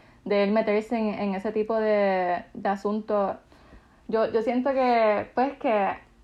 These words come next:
que, que la política, mm, asquerosa que hay en este país, pues, ha, pues, li-, este, lamentablemente ha causado este tipo de,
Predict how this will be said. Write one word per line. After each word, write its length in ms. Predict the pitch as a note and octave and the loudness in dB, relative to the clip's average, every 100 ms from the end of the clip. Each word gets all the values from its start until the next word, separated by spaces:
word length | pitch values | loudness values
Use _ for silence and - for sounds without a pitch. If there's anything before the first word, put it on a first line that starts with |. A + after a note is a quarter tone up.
| _ - | _ -4
que, 340 | B3+ G#3+ - - | 0 2 0 -2
que 120 | A3+ | 0
la 140 | G3+ | 2
política, 880 | G#3 G3 F#3+ A3 A#3+ A#3+ A#3 A3 G3 | 2 -2 -4 2 4 6 6 6 4
mm, 260 | F#3 F3+ - - _ _ _ _ | -2 -12 -16 -20 _ _ _ _
asquerosa 640 | G#3+ G3 - G3 A3 A#3 G3+ | -10 -8 -2 0 0 0 -2
que 60 | |
hay 100 | F#3+ | -2
en 80 | G#3 | -2
este 200 | G#3+ A#3 | -4 -4
país, 420 | G#3+ G#3 G#3+ G#3 - - - - _ | 0 2 2 2 -2 -20 -20 -20 _
pues, 120 | A#3 - | -2 4
ha, 380 | G3+ - - - _ _ | 4 4 -2 -16 _ _
pues, 200 | A#3+ A3+ | -2 0
li-, 120 | A3+ G#3 | 0 -2
este, 220 | B3 G#3+ | -2 -2
lamentablemente 680 | G#3+ G#3 G3+ G#3+ A#3+ B3 B3 | -2 0 0 0 0 2 2
ha 160 | G#3+ | 2
causado 560 | G#3 A3 A#3 A#3 A3+ A3 | 2 0 2 2 4 2
este 280 | G#3+ G#3+ A3 | 0 -4 -6
tipo 280 | A3 A3 G#3+ | -4 -2 2
de, 640 | G#3+ G3+ F#3+ F#3 E3+ | 2 2 0 -2 -4